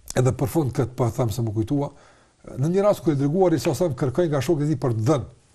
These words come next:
për ndihmuar, kur erdhi në shok-, shokët e tij, për shembull, erdhi Omeri, çfarë i tha pejgamberi sa? Këtë pyetje nuk ja bëri të gjithëve. Normalisht, kjo është pak kategori më e lartë,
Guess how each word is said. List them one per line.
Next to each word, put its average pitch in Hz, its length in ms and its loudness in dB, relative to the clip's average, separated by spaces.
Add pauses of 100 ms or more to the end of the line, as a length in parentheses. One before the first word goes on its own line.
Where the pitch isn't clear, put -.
(100)
për 117 120 2
ndihmuar, 147 420 0 (1000)
kur 147 200 0
erdhi 190 320 2
në 151 80 0
shok-, 151 240 2
shokët 143 260 0
e - 60 -6
tij, 120 80 -2
për 143 160 0
shembull, 127 300 0 (340)
erdhi 180 300 0 (100)
Omeri, 160 360 2 (280)
çfarë 175 220 2
i 120 40 0
tha 135 100 0
pejgamberi 120 300 0
sa? 95 100 -10 (680)
Këtë - 240 -2
pyetje 170 220 0
nuk 135 140 -4
ja 123 120 0
bëri 180 200 2
të 131 120 0
gjithëve. 98 300 -2 (280)
Normalisht, 185 460 -4
kjo 147 160 0
është 123 120 -6
pak 147 280 0
kategori 139 380 2
më 165 160 0
e 151 80 -2
lartë, 175 340 0